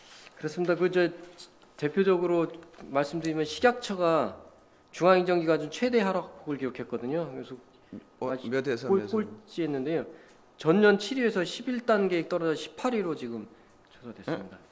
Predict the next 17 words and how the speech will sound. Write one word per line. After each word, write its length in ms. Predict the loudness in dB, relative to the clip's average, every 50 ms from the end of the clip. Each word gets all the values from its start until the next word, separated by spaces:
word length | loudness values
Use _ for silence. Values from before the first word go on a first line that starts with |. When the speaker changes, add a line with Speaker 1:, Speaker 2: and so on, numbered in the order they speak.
| -20 -20 _
Speaker 2:
그건 160 | -8 -6 -6 -6
Speaker 1:
십팔 240 | -4 -2 -2 -2 -2
위. 60 | -2 -6 -8 -14 -20 -20 _ _ -4
꼴찌. 180 | -2 0 0 0
Speaker 2:
등급이 200 | 0 0 2 2
아니라 280 | 2 2 0 0 0
그건 300 | 0 -2 -2 -4 -4 -6
순위로 400 | -6 -6 -6 -6 -4 -4 -4 -4
매기나요? 380 | -4 -4 -4 -6 -6 -6 -2 0
Speaker 1:
아, 180 | 2 2 2
등급은, 1000 | 2 2 2 2 4 6 6 8 8 8 8 6 6 4 4 4 2 0 -2 -6 -10 -18 -20 -20 -20 -20 _ _ _ _ _ _ _ _ _ _ _ _ _ _ _ _ _ _ _ _ _ _ _ _ _ _ _ _ _ -16
등급은 420 | -12 -8 -6 -4 -4 -2 -2 -2
몇 140 | -2 -4 -4 -4
등급? 280 | -6 -6 -6 -6 -8 -10 -12 -14 -14 -14 -16 -18 -20 -16 -8
두 160 | -4 -2 0
등급 560 | 2 4 4 6 6 4 4 2 -2 -12 -10
떨어졌습니다. 580 | -8 -8 -8 -8 -10 -12 -12 -14 -16 -16 -18